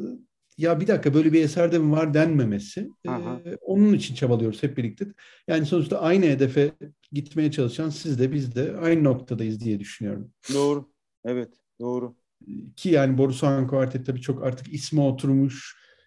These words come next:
Speaker 1: e, yaptığı başarılar ortada, çok kendini
Speaker 2: Hı hı.
Speaker 1: ispatlamış bir yapısınız orada. Dediğin gibi Borusan'ın da çok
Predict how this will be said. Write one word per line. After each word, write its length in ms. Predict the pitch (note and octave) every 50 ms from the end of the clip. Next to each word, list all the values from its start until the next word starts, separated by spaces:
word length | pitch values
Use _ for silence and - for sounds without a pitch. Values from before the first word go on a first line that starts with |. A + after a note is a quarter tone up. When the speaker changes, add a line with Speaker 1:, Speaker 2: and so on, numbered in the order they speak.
| _ _ -
Speaker 1:
e, 80 | C#3 B2+ B2 A#2+ B2 B2 B2 A#2+ A#2 A#2 - - - - - - - - -
yaptığı 680 | - C3+ C3+ C#3 C3+ C3+ C3 B2+ C3 - - C3+ B2+ A#2+
başarılar 440 | B2+ B2 - D3 C3 B2+ B2+ B2+
ortada, 460 | A#2+ - C3+ C3 C3 - C3+ C#3+ D3 - - - - -
çok 320 | - C#3+ - - - -
kendini 240 | - C#3+ C3+ C3+ C#3
Speaker 2:
Hı 40 | D3
hı. 40 | C#3
Speaker 1:
ispatlamış 640 | - - C#3+ C#3 C3+ - - D3 D3+ D3 - -
bir 160 | C3 A2+ A#2
yapısınız 540 | - B2 A2 A2+ A#2 A2+ - - A#2+ A2 G#2+
orada. 380 | G#2+ G#2+ G#2+ G#2 D3+ E3+ E3+ - - _ _ _ _ _ _ -
Dediğin 240 | C3+ C3 C#3 C3+ B2+
gibi 260 | B2+ B2 B2+ B2 A#2+
Borusan'ın 500 | C3 C3+ B2+ B2+ - D3+ C3 C3 B2+ B2
da 100 | A#2+ A#2+
çok 140 | - -